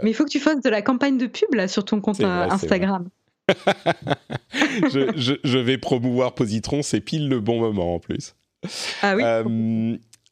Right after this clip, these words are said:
Speaker 2: il y a également les, euh, sociétés tech qui offrent, quand on parle de connexion Internet,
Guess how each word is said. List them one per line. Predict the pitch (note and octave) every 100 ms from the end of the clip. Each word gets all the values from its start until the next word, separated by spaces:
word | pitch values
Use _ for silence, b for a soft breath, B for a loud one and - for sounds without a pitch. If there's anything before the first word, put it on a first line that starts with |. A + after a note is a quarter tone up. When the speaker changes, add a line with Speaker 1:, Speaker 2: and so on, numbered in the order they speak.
| _ _ D#3
Speaker 2:
il |
y | E3+
a | F#3 -
également | E3+ E3 D#3+ D#3 F#3 A3 -
les, | A#2+ A#2+ C#3 C#3 -
euh, | A#2+ G#2+
sociétés | - C3 - B2 - B2+
tech | - C#3+ C#3
qui | - A2+ -
offrent, | E3 F3 - - F#2 E2 A2
quand | -
on | G#2+
parle | G2+ A#2+
de | G#2
connexion | G2 A2+ G#2 - G#2
Internet, | F2+ G#2+ C#3+ E3